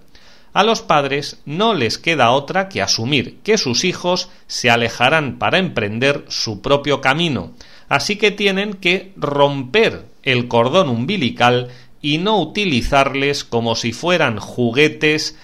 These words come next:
que llenan el vacío de sus progenitores y les proporcionan algún tipo de satisfacción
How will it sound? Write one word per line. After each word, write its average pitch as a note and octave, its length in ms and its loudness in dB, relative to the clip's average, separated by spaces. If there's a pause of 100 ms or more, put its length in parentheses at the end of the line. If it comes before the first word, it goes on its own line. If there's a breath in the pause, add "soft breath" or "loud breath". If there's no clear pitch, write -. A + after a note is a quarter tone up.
(220 soft breath)
que A#2+ 180 2
llenan C#3 340 0
el D#3+ 120 0
vacío B2 640 0
de G#2 160 -6
sus - 200 -4
progenitores B2 1000 0
y G#3+ 140 -2
les B2 200 0
proporcionan B2 1000 -2
algún B2 440 -2
tipo C3 500 0
de C#3+ 340 0
satisfacción A#2+ 1160 -4